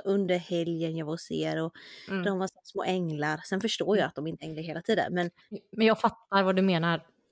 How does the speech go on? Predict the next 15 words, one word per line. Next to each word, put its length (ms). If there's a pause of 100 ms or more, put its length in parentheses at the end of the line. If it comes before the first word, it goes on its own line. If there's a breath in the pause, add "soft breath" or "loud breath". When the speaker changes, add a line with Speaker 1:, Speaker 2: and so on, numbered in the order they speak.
(260)
Speaker 1:
Ja. 260 (340)
Speaker 2:
Mm. 220 (540)
Speaker 1:
När 200
jag 100
kommer 160
hem 80
till 100
mig 160
så 100
är 100
det 60
bara, 160 (320 loud breath)
"Ah!" 800 (600 soft breath)
<laughs> 1080
Nej, 300